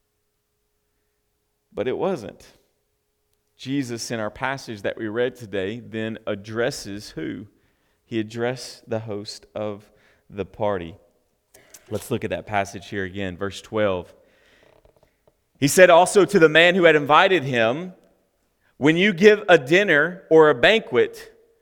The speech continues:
do not invite your friends or your brothers or your relatives or rich neighbors, lest they also invite you in return and you be repaid. But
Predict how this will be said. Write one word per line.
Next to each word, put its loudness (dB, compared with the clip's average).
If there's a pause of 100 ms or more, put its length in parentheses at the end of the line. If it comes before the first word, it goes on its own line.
(140)
do -2
not 4
invite 4
your 0
friends -2 (100)
or 4
your 2
brothers 2
or 4
your 0
relatives 2
or 2
rich -4
neighbors, -2 (760)
lest 6
they 4
also 4
invite 0
you -2
in 0
return -4
and -4
you -8
be -2
repaid. -2
But 0